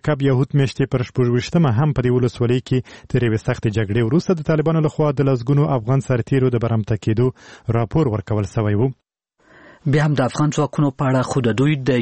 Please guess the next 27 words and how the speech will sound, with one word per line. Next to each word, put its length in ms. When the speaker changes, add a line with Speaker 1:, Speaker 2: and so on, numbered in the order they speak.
Speaker 2:
یونیفارم 500
په 180
ارتباط 540
د 80
افغانستان 460
دفاع 200
وزارت 420
وایي 140
د 140
امریکا 280
د 180
دفاع 240
وزارت 360
لخوا 220
چې 120
کوم 140
یونیفارم 500
افغان 360
ځواکونو 360
ته 120
ورک-، 360
ورکول 460
کیږي، 380
په 80
ځینو 280
ځایونو 340
کې 100